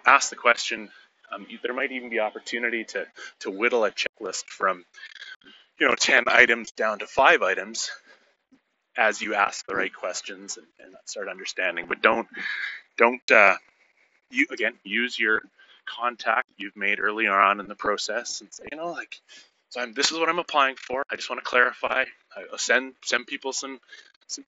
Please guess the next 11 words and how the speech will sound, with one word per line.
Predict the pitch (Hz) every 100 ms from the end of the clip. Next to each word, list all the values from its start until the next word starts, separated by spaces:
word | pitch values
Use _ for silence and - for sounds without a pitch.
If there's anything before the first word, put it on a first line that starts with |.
| _
images | 123 120 131 123 123
of, | 113 110 - - - 123
of | 107
what | 107 113
you've | 123 -
got. | 110 113 120 127 _ - _ - _ _ - 110
Is | 110 120
this | 120
all | 117 123
gonna | 123 110
work | 110 135